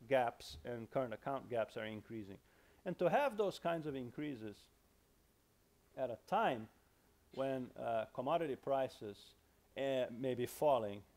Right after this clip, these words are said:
and liquidity, uh, may be becoming scarcer is dangerous for these countries. That's, that's the point that we're making here, <clears throat> is that, you know,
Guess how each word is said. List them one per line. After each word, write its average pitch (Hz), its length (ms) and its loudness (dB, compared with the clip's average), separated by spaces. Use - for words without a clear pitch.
and 139 360 2
liquidity, 127 640 0
uh, 123 380 6
may 131 160 6
be 123 100 2
becoming 113 460 -4
scarcer 147 680 0
is 147 160 -2
dangerous 123 560 2
for - 100 -18
these - 200 -20
countries. - 380 -20
That's, 165 400 4
that's 147 240 6
the 131 100 -2
point 127 300 0
that 113 160 -6
we're 107 100 0
making 151 360 0
here, 120 220 0
<clears throat> - 280 -10
is 135 140 -4
that, 143 320 8
you 151 80 -2
know, 139 220 4